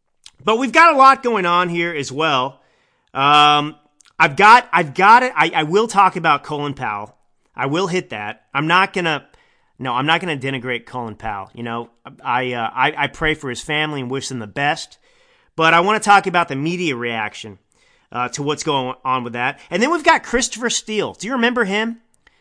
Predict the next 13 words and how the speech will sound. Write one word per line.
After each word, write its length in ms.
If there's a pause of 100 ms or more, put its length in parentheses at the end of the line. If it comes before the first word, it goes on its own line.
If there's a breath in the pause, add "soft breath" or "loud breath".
(160)
You 100
know, 120
the, 100
the 180
left 340
won't 300
let 280
any 240
of 100
these 200
people 340
just, 340
just 240